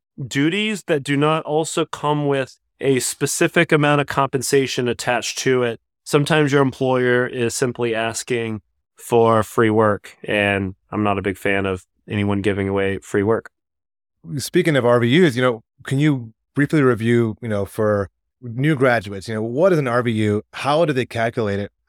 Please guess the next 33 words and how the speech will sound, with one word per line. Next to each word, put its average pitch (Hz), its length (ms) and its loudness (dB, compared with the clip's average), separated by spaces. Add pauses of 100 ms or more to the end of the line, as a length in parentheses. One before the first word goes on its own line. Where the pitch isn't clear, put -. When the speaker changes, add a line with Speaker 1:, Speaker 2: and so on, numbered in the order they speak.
(140)
Speaker 2:
And 117 240 -4
other 143 180 0
than 127 180 -2
comparing 127 500 0
to 123 120 0
other 117 220 2
employment 117 400 -4
contracts, 104 460 -4
how 117 100 -2
are 139 60 4
you 131 120 2
supposed - 320 -4
to - 80 -4
know 110 440 2 (420)
if 117 320 0
the 110 120 0
R 113 200 0
V 113 60 -4
U 113 140 0
dollar 110 680 0
amount 110 640 -2
is 107 560 -2 (240)
reasonable? 113 500 -6 (460)
Speaker 1:
Yeah, 151 260 0
so 156 180 0
R 165 140 4
V 185 240 2
Us 170 60 0
are 170 80 2
tied 147 500 0
to 143 560 0
various 143 640 0 (220)
functions, 151 840 0